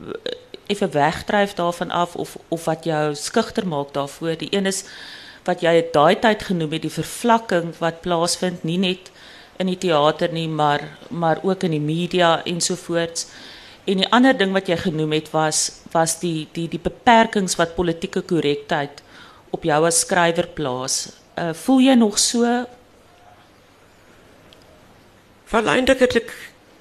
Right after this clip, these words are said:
Speaker 2: ek het baie ge-, baie gestuur daaraan. Maar wanneer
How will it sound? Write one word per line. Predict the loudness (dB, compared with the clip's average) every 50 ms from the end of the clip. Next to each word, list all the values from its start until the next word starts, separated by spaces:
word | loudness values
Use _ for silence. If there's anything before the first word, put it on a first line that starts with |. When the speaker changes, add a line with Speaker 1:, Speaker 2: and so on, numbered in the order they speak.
| -6 -4 -2
Speaker 2:
ek | -2 0
het | 2
baie | 2 4 4 2 0
ge-, | -2 -2 2
baie | 4 4 4
gestuur | 2 0 -2 -2 0 2 4 6 6 6
daaraan. | 6 4 4 4 2 0 -2 -6 -10 -18 -20 -20 -20 -20 -20 -20 -20 -20 -20 -20 -20 _ _ _ _ _ _ -2 0
Maar | 0 0 2
wanneer | 4 4 4 4 2 2